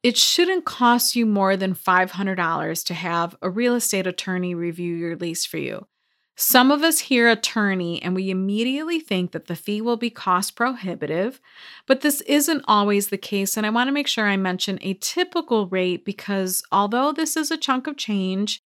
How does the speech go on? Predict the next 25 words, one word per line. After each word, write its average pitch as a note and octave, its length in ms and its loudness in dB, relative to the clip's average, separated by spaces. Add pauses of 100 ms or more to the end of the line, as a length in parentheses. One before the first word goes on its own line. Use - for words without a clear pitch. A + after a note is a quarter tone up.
(260)
it A#3 280 2
is A#3+ 500 4
worth G3+ 480 0
it. - 300 -4 (120)
A A3 100 6
lease B3 460 4
is C#4 120 0
one A3 140 2
of G3+ 80 -2
the F3+ 160 -6 (160)
biggest C#4 400 0
steps G3 400 0
we F#3+ 140 -4
take F#3+ 720 -2
to A3+ 140 0
getting F#3 400 2
our F3+ 140 -2
stores F3+ 720 0
open. D3 680 -2
It's - 300 -4
also B3+ 560 2
our A3+ 120 2
biggest G3+ 760 -2
operating F3 640 -2
expense - 880 -6